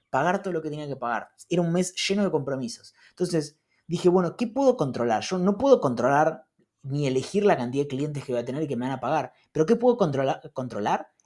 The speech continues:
La cantidad de contenido que publico. Entonces, literalmente en ese mes me levanté muchísimo más temprano. Fue el mes que yo subía todos los días, que me levantaba a cinco y media de la mañana y me acostaba a las once de la noche. O sea, dormía poco, pero porque estaba todo el tiempo ejecutando y haciendo lo que tenía que hacer para resolver ese problema que tenía, y lo logré.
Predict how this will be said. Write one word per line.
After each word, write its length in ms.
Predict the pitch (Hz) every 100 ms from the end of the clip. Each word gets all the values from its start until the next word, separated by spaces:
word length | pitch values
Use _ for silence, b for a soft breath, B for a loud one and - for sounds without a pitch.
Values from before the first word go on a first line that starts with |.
| _ _ -
La 120 | 147
cantidad 240 | 151 160
de 20 | 190
contenido 340 | 160 147 156
que 100 | 143
publico. 420 | 127 123 135 117
Entonces, 380 | 117 175 185 -
literalmente 560 | 156 156 180 196 214 202
en 140 | 170
ese 240 | 202 208 185
mes 360 | 147 202 - b b b b b
me 80 | 156
levanté 320 | 160 165 175
muchísimo 480 | 165 165 269 254 226
más 140 | 180
temprano. 400 | 175 160 214 180
Fue 180 | 165 175
el 80 | 170
mes 140 | 185
que 100 | 151
yo 140 | 139 170
subía 260 | 160 160
todos 120 | 185
los 100 | 170
días, 160 | 151 170
que 80 | 120
me 60 |
levantaba 240 | 110 131 143
a 20 |
cinco 260 | - 175 156
y 40 |
media 100 | 151
de 80 | 147
la 40 |
mañana 300 | 123 147 170
y 40 | 160
me 100 | 120
acostaba 260 | - 175
a 40 | 180
las 300 | 139 - _ _ _ _
once 340 | 170 185 185 131
de 60 |
la 100 | 110
noche. 300 | 165 185 -
O 40 | 107
sea, 140 | 110
dormía 520 | 110 139 202 170 - -
poco, 460 | 220 214 110 - b b b b b
pero 220 | - 156 147
porque 240 | 165 156
estaba 380 | - 220 233 -
todo 180 | 240 233
el 140 | 214
tiempo 280 | 214 214 202
ejecutando 560 | - - 135 208 220
y 80 | 175
haciendo 380 | 143 - 233 233
lo 80 | 196
que 80 | 143
tenía 160 | 175
que 80 | 165
hacer 240 | 143 190
para 220 | 180 143 123
resolver 560 | 127 127 - 139 208
ese 140 | 233 151
problema 280 | 123 160
que 80 | 143
tenía, 320 | 139 185 175 -
y 160 | 160
lo 100 | 151
logré. 560 | 143 139 131 185 160